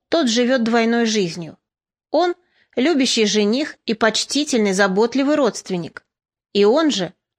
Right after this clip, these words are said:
убийца, отравитель, опять отравитель, бомбист.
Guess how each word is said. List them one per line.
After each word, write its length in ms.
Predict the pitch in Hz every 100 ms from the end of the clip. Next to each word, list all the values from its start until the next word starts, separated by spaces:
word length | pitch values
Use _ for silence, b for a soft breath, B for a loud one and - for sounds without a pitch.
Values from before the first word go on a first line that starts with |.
| _
убийца, 640 | - 196 196 285 262 - 175 - _ _
отравитель, 760 | - 208 214 196 214 302 214 175 - _ _
опять 400 | 185 196 170 160
отравитель, 640 | 156 190 180 175 - - _ _ _
бомбист. 680 | - 196 247 226 175 - -